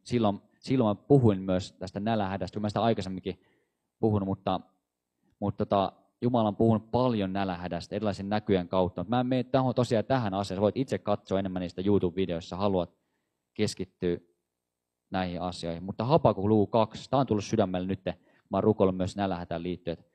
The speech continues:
Herra, mitä, mitä nyt? Tää sanotaan luvussa kaksi jakeesta yksi Jeesuksen nimestä. Minä seison vartiopaikallani, asetun torniin ja tähystän nähdäkseni,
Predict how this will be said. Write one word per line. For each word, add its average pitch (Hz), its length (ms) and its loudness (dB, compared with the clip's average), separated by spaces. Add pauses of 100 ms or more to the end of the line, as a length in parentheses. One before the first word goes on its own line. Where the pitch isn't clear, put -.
(180)
Herra, 98 200 -6
mitä, 107 340 -4 (100)
mitä 120 220 -4
nyt? 98 240 -6 (1200)
Tää 127 140 2
sanotaan 98 500 -2 (400)
luvussa 107 340 0
kaksi 101 360 -2
jakeesta 87 280 -8
yksi - 420 -4
Jeesuksen 92 440 -6
nimestä. 90 420 -8
Minä 135 280 -2
seison 110 540 0
vartiopaikallani, 87 1300 -2 (180)
asetun 135 460 0
torniin 107 680 8 (140)
ja 98 80 -6
tähystän 113 680 2
nähdäkseni, 101 720 -4